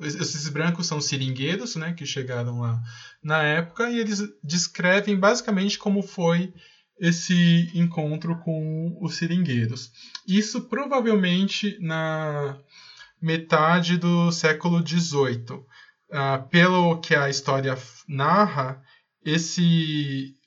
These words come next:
primeiro encontro foi, por exemplo, com o avô do atual pajé.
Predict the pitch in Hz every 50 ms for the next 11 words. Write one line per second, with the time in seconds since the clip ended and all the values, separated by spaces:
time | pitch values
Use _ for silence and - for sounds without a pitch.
0 | _ _ 170 160 160 160 160 165 170 165 - 160 151 165 170 170 196 - - 165
1 | 160 165 - - - 165 156 147 151 160 160 - 170 170 - 165 160 160 156 156
2 | 156 147 127 135 143 147 151 165 175 170 - _ _ 151 143 156 156 151 147 143
3 | 147 - 151 143 143 147 143 143 143 151 147 143 135 131 131 127 104 -